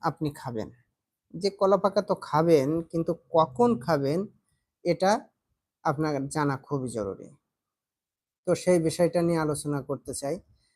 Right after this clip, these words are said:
যে, এ, দিনের শুরুতে নাস্তায় কলা খেলে সারা দিনের জন্য শক্তি পাওয়া যায়। অর্থাৎ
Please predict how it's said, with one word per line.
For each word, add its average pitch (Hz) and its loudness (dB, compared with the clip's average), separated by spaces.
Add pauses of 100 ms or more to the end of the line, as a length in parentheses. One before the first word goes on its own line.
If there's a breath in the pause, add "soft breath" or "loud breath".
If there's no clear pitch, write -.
(200)
যে, 170 4
এ, 165 4
দিনের 190 6
শুরুতে 185 4
নাস্তায় 165 2 (120)
কলা 160 4
খেলে 175 0
সারা 160 0
দিনের 160 -2
জন্য 180 -2
শক্তি - -12
পাওয়া 113 -4
যায়। 113 -14 (360)
অর্থাৎ 160 -4